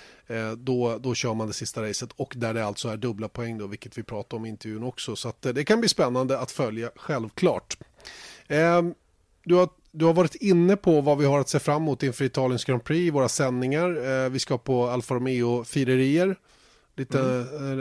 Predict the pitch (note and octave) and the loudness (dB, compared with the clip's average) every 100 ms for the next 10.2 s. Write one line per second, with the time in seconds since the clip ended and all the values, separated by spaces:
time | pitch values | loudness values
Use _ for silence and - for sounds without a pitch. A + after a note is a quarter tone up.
0 | B2+ C3+ C3 C3+ B2+ A#2+ - C#3 D3 B2+ | -6 -10 -4 -2 -2 -2 0 0 2 2
1 | B2+ C3 C3 B2 C#3+ F3+ F#3+ F3 C3+ C#3+ | 0 0 0 0 2 2 0 -4 -2 0
2 | D3+ D3+ D#3+ G#3 F3 D3 - - A2 G#2 | 0 0 -2 -4 -4 -6 -6 -6 -6 -6
3 | G#2 G2 - _ _ _ _ _ _ _ | -10 -16 -20 _ _ _ _ _ _ _
4 | _ C#3 D#3 F3+ E3+ D3 B2+ B2 A#2 B2 | _ 0 2 2 2 2 4 6 6 4
5 | C#3 A#2+ A2 A#2 A#2 A2+ G#2+ A2 A2 A2+ | 0 -6 -4 -2 0 0 -2 -4 -2 -2
6 | - A2+ A2+ G#2 G#2 _ - - A#2 G#2+ | -6 -4 -4 -4 -6 _ -12 -10 -4 -2
7 | G#2 G#2+ G#2+ G#2+ G2+ A2 - _ - A#2 | -2 -2 -2 -4 -4 -6 -8 _ -16 -10
8 | B2+ D3+ D3+ - _ _ - A#2+ A2+ A1+ | -6 -6 -10 -18 _ _ -12 -6 -4 -4
9 | - - - - A#2 A2 A2+ A2 A2+ A2 | -8 -14 -20 -10 -6 -4 -4 -4 -4 -4
10 | A2+ A2 | -4 -4